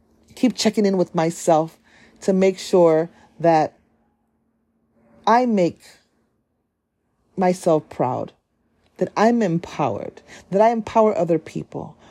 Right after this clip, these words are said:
When I go to spaces to speak to children about self-advocacy, when I think about women who don't have insurance, because one of the things that happened on my journey is that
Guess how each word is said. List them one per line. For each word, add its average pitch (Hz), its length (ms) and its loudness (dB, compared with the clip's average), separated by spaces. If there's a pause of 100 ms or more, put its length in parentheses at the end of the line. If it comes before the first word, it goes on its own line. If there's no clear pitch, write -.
(160)
When 196 140 0
I 208 60 2
go 233 180 2
to 240 80 2
spaces 214 520 0
to 196 120 -10
speak 202 300 -4
to - 120 -4
children 190 540 -2
about 170 440 2 (1400)
self-advocacy, 175 1300 0 (240)
when 190 140 -2
I 180 100 2
think 220 320 -2
about 170 520 2 (540)
women 196 260 2
who 190 140 0
don't 185 220 4
have 180 160 0
insurance, 180 420 0
because 170 220 -4
one 190 100 2
of 190 100 4
the 175 100 2
things 175 180 -2
that 165 80 0
happened 170 280 -4
on 160 120 -4
my 160 120 -2
journey 160 300 0
is 156 140 -2
that 151 240 2